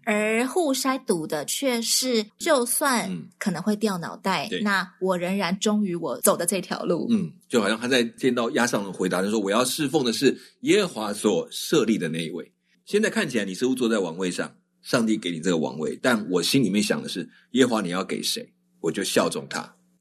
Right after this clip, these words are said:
Speaker 1: 反观亚西多弗，他信仰的好像是他的运势，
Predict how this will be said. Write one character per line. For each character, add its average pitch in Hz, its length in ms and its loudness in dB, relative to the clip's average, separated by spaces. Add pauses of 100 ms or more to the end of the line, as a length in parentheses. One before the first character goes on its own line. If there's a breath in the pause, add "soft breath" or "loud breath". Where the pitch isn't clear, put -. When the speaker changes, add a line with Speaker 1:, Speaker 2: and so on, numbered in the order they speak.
(220)
Speaker 1:
反 226 240 -2
观 330 200 0
亚 240 160 0
西 226 120 0
多 240 160 0
弗， 240 140 -2
他 220 180 4
信 226 280 4
仰 185 180 0
的 160 80 -4
好 - 180 -6
像 226 240 2
是 226 180 2
他 208 220 -2
的 180 280 -4
运 185 240 4
势， - 380 -4